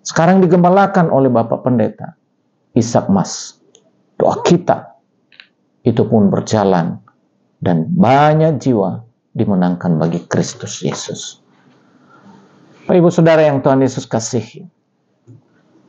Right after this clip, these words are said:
kalau kita menginjil, maka kita lupa masalah.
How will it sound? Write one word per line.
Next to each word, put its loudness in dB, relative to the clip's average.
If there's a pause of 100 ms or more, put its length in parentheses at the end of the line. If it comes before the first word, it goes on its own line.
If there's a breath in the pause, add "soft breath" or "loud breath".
(880)
kalau 2
kita 0
menginjil, 0 (160)
maka -2
kita -4
lupa -2
masalah. -8